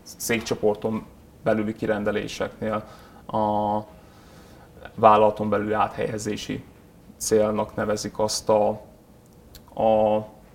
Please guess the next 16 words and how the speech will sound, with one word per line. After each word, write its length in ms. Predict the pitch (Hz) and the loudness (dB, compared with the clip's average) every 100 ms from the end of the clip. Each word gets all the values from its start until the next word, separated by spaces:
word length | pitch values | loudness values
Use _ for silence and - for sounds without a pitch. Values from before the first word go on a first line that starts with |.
| - | -2
jogcímet, 720 | 113 113 - 110 113 123 - - | -2 -2 -4 0 2 0 -4 -4
aminek 380 | 110 107 107 - | -2 -2 -4 0
keretében 580 | 113 107 - 107 107 | 2 2 0 -2 0
ők 160 | 107 110 | 0 -2
tartózkodási 640 | - 107 110 - 110 - | 2 2 0 -4 -4 -4
engedélyt 260 | 110 107 104 | -4 -2 -4
tudnak 300 | - 104 - | -6 -8 -4
kérni, 580 | - 147 147 147 135 - | 6 8 8 4 2 -4
még 180 | 113 110 | -6 -4
hogyha 220 | 110 113 | -4 -2
egyébként, 580 | 107 107 - 110 110 - | -2 -4 -4 -6 -4 2
ö, 280 | 110 107 | 4 6
egy 160 | 107 - | 4 2
magyar 280 | - 110 110 | 0 0 0
munkáltatóval 880 | 147 147 139 127 120 127 117 117 113 | 0 4 4 4 0 0 4 4 4
kötne 600 | 113 110 117 110 113 | 0 0 2 0 0